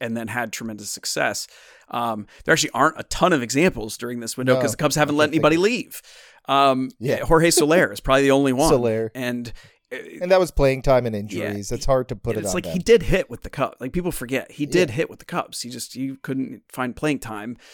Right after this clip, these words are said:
Speaker 1: Uh, you know, i-, i-, to Mooney's point, I think, um, I,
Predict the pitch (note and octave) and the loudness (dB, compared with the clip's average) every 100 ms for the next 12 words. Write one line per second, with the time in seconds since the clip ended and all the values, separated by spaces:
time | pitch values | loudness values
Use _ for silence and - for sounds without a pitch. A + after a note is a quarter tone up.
0 | - - _ _ C#3 C3 B2 C3 - _ | -20 -20 _ _ 2 2 2 -2 -10 _
1 | F3 F#3+ F3+ D3 - - E3+ - E3 - | -14 -4 -2 0 -4 -10 -12 -8 -4 0
2 | E3 G3+ G3+ - C#3 B2+ A#2 _ _ _ | 2 2 2 -2 -2 -2 -4 _ _ _
3 | C3+ - C3+ C3+ - _ B2 A2+ G#2 G#2+ | -8 -4 -4 -6 -16 _ -12 -10 -10 -12
4 | G#2 _ _ _ _ _ _ _ - _ | -16 _ _ _ _ _ _ _ -16 _
5 | _ _ _ _ _ D3 | _ _ _ _ _ -16